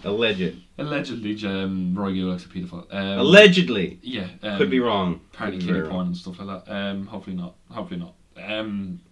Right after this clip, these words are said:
Speaker 1: Well,
Speaker 2: hopefully
Speaker 1: I, I hope it's wrong.
Speaker 2: Drew, I hope, hopefully Drew Gulak lets, gets to keep his last name.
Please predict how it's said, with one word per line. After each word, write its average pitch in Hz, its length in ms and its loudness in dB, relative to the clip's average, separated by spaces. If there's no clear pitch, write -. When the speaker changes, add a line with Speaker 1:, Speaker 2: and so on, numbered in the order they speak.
Speaker 1:
Well, 120 140 -2
Speaker 2:
hopefully 143 220 6
Speaker 1:
I, - 80 4
I 170 80 8
hope 294 220 -2
it's 92 140 -6
wrong. 82 300 -6
Speaker 2:
Drew, 113 280 -4
I 127 60 -4
hope, 170 260 2
hopefully 170 300 0
Drew 123 180 -4
Gulak 104 320 -4
lets, 95 180 -6
gets 98 200 -8
to - 60 -20
keep 90 160 -12
his - 100 -16
last 90 180 -16
name. 143 240 -14